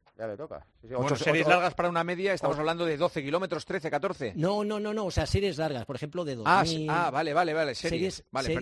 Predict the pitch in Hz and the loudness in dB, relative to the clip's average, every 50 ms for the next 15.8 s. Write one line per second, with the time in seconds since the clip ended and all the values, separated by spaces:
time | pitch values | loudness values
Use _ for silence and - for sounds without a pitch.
0 | - - 117 135 135 131 131 127 120 107 - 151 147 165 175 151 127 127 131 135 | 0 -2 -2 -2 -4 -4 -4 -6 -8 -4 -2 -2 0 0 0 -2 -2 -4 -4 -2
1 | 151 147 151 180 147 143 127 139 131 - - 131 123 127 143 160 175 143 175 180 | -2 0 0 0 -2 -4 -6 -6 -8 -8 -8 -4 -2 -2 0 0 0 0 -2 -2
2 | 180 175 175 170 175 180 180 196 196 214 226 - - 131 117 - 123 117 123 139 | 0 -2 -2 -2 -4 -2 0 0 2 2 0 -2 -6 -10 -8 -6 -4 -4 -4 -2
3 | 143 147 123 110 120 127 - 180 135 104 92 95 101 120 143 151 147 120 147 175 | -2 -2 0 0 -4 -4 -2 -2 -2 -2 -4 -8 -4 0 0 0 2 4 2 2
4 | - - 107 95 120 190 226 - - 117 123 151 170 185 160 - - 156 - - | 2 0 -6 -4 -2 -2 -2 -4 -4 -4 -2 0 0 0 4 4 2 2 2 -4
5 | 165 147 - 165 160 151 156 170 190 - - 196 185 196 196 190 170 180 151 - | -4 -2 -2 -2 -2 -2 -2 -4 -4 -2 -2 -2 -2 -2 -4 -2 -4 -4 -4 -2
6 | 185 190 180 160 156 165 175 175 180 165 185 160 156 160 - 160 170 165 160 147 | -2 -2 -2 0 0 0 0 -2 -2 -2 -4 -4 -4 -2 -2 -2 0 0 0 0
7 | 165 165 160 160 151 143 151 160 156 180 165 156 156 151 143 147 156 175 156 127 | 0 0 0 0 -2 0 -2 -2 -2 -2 -4 -2 -2 -4 -4 -2 0 0 0 0
8 | 110 - - 151 180 165 - - _ _ 139 120 123 123 117 147 - 139 131 113 | 0 0 0 0 0 -2 -4 -8 _ _ -2 2 4 4 4 2 0 -4 -4 -4
9 | 110 104 101 127 135 120 120 123 120 104 - - 139 113 - 135 131 143 147 123 | -4 0 4 6 6 6 6 2 0 0 -2 -2 0 0 0 0 0 0 0 0
10 | 101 110 98 87 - - 104 107 98 85 92 87 80 - _ _ _ _ - 135 | -2 -4 -6 -6 -10 -4 -4 -4 -2 -2 -6 -8 -10 -12 _ _ _ _ -6 -6
11 | 160 160 151 131 117 104 98 - 95 131 127 123 127 131 131 110 90 - - 143 | -4 -4 -4 -4 -4 -6 -6 0 2 2 4 4 2 0 0 -2 -4 0 2 2
12 | 156 165 185 202 214 202 202 214 214 208 202 185 170 175 185 226 208 208 208 - | 2 4 4 2 4 4 2 2 4 2 2 2 2 0 -2 -2 0 -2 0 0
13 | 190 170 - - 214 214 202 220 214 202 185 175 175 165 - 196 190 180 170 160 | 0 0 0 0 -2 0 0 -2 -2 -2 0 -2 0 0 2 0 2 0 -2 -4
14 | 190 180 185 170 160 - 165 165 185 202 208 - 220 196 160 - - 135 - 165 | -4 -4 -4 -4 -2 -2 -2 -2 -2 -2 0 -2 -2 -2 -2 -2 -2 0 0 2
15 | 180 160 - 156 156 139 156 123 139 127 - 113 92 85 85 | 0 0 0 -2 -2 -2 -2 -2 -2 -4 -4 -4 -8 -8 -12